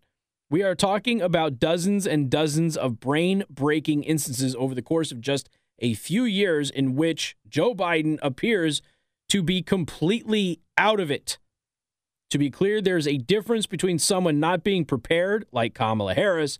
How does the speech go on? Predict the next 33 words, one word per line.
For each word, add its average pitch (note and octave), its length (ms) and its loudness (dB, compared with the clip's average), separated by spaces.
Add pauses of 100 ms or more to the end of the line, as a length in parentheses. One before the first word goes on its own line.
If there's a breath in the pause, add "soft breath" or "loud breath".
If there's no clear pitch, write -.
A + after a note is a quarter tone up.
(340)
and C#3+ 180 0
talking F#3+ 360 0
themselves D3+ 480 2
in B2 100 0
circles G3 520 2
versus E3 520 0 (440)
what F#3 300 0
we F3+ 280 0
see C#3+ 500 0 (160)
with B2+ 280 -2
Biden. B2+ 420 -2 (540)
To - 60 -6
be C3+ 100 0
fair, D#3+ 260 0
Donald E3 340 0
Trump A3+ 420 -2
also D#3+ 420 0
had D3+ 240 2
a E3+ 60 0
propensity E3 680 0 (380)
to D3 100 0
do F3+ 400 0
the F#3 140 2
stream G3+ 640 0
of E3 120 -2
consciousness E3 640 0
thing, G#2+ 340 -2
but G3+ 360 0
there E3+ 140 0
was D#3 200 0
never G#3 460 0
any F#3 260 2
question E3 720 -2